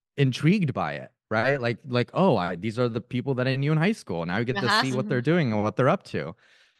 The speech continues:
Speaker 1: And social media originally operated with a social graph, right? Which means that you're essentially seeing people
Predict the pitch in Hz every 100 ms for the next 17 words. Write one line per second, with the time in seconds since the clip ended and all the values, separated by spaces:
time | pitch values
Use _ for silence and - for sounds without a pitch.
0 | _ - 160 160 - _ - 196 - 208
1 | 220 165 143 147 160 127 131 131 127 120
2 | 120 110 117 117 - - 151 - 185 170
3 | - 110 85 71 67 - 107 117 135 127
4 | - 139 139 120 117 113 110 _ _ -
5 | 131 151 147 160 - 165 156 147 - 143
6 | 143 131 139 - 147 139 135 135 127